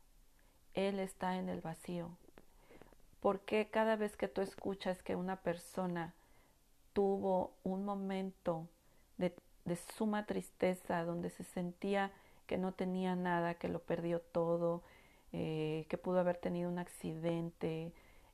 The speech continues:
eh, que tuvo una situación difícil,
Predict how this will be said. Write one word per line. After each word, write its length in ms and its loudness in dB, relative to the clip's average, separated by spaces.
eh, 380 0
que 100 0
tuvo 200 -2
una 140 -2
situación 640 -6
difícil, 840 -2